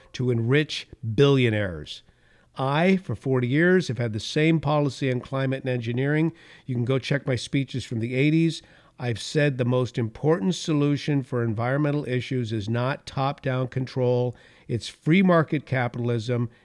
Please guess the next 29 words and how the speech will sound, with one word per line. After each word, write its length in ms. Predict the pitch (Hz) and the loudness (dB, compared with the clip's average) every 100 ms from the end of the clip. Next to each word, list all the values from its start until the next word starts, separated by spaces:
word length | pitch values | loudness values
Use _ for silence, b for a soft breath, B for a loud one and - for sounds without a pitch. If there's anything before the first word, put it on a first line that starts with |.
| b | b
And 100 | 117 | -2
what 140 | 139 | 0
we 140 | 156 131 | 2 4
have 220 | 135 135 | 2 2
in 80 | 131 | 0
this 160 | 131 | 0
country 340 | - 135 127 127 | 0 -2 0 0
now 200 | 127 127 | 2 0
is 140 | 110 | 0
not 280 | 123 151 170 | 2 2 0
free 200 | - 139 | -2 0
market 380 | 123 120 123 117 | 2 0 -4 -6
capitalism. 640 | 120 113 117 113 110 123 - | -4 -4 -4 -4 -4 -8 -8
It's 180 | 113 - | -10 -10
corporate 760 | - 160 156 156 151 151 - _ b | -8 -2 0 0 -2 -2 -6 _ b
crony 760 | - - 156 160 156 131 113 90 b - | -20 -4 0 2 2 2 0 -4 b -16
capitalism. 960 | - 123 - 113 110 107 90 80 76 _ _ _ b b b b | -6 -6 -4 -4 -2 -4 -4 -10 -12 _ _ _ b b b b
It's 180 | 123 113 | -8 -8
capitalism 960 | - 143 156 175 156 165 147 165 170 165 - _ _ _ _ _ _ _ _ _ _ _ _ | -4 0 0 2 4 4 4 4 2 0 -6 _ _ _ _ _ _ _ _ _ _ _ _
of 280 | 123 117 - - _ _ _ _ _ - | -4 -4 -4 -14 _ _ _ _ _ -8
kind 280 | 123 143 147 | 0 2 2
of 100 | 131 | 2
a 80 | 123 | 0
socialism 840 | - 160 170 - 143 135 123 131 | 0 2 2 2 0 0 2 -2
for 220 | - 135 | 0 0
the 100 | 123 | 2
rich, 280 | 127 123 95 | 2 0 0
he 120 | 107 | -6
says, 480 | 98 101 78 80 | -6 -6 -8 -12